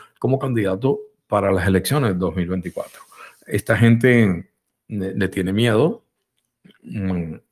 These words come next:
y entonces están tratando de, de anularlo políticamente. Pero eso de anularlo políticamente nos recuerda a, a, a las estrategias del comunismo, nos estre-, nos, nos recuerda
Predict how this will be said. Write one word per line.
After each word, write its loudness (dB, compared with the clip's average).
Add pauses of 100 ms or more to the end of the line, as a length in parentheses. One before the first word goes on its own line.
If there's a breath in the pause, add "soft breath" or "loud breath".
(140)
y 0
entonces 0 (800)
están 4
tratando 6
de, 6 (320 loud breath)
de -2
anularlo 4
políticamente. 0 (680 soft breath)
Pero 0
eso 2
de 4
anularlo 2
políticamente 0 (300 loud breath)
nos -4
recuerda -2 (460 soft breath)
a, -6
a, -8
a -10
las -4
estrategias -4
del 0
comunismo, 0
nos -2
estre-, -4
nos, -6
nos -4
recuerda 0